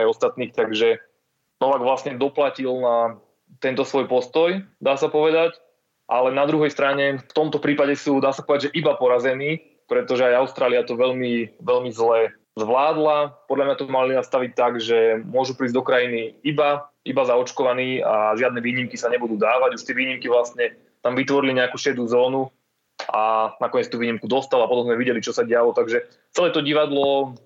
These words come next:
na letisku, to už sa mi akože nepáčilo a tam na vine nie je len samotný Djokovic, ale ako povedal napríklad aj Nadal, tak, ehm,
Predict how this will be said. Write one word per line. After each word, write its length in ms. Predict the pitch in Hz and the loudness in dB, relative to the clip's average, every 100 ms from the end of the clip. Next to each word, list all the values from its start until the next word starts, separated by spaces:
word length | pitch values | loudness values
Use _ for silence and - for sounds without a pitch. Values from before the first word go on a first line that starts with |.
| _ - | _ -6
na 180 | 127 139 | 0 2
letisku, 360 | 143 147 - | 0 -6 -6
to 160 | 135 143 | -2 -2
už 80 | 139 | 0
sa 140 | 143 | -2
mi 80 | 131 | 0
akože 240 | 127 131 | -2 -2
nepáčilo 560 | 123 123 135 131 139 127 | -2 0 0 0 2 2
a 60 | 127 | 0
tam 260 | 123 123 | -4 -4
na 100 | 123 127 | -2 -2
vine 160 | 131 | -2
nie 180 | 127 127 | -2 0
je 80 | 123 | 0
len 140 | 113 | 0
samotný 340 | 110 120 123 117 | -2 -2 -2 0
Djokovic, 460 | 113 113 135 135 | -2 0 0 0
ale 420 | - 113 113 113 110 | 2 4 6 4 2
ako 160 | 113 117 | -2 -2
povedal 240 | 123 120 117 | 0 2 2
napríklad 320 | 113 120 117 | -2 0 2
aj 40 | 113 | 2
Nadal, 300 | 113 117 117 - _ _ _ _ - | 2 2 2 -2 _ _ _ _ -2
tak, 500 | 113 113 113 110 - | 2 4 2 0 -2
ehm, 640 | 120 107 107 107 110 | 2 4 4 2 0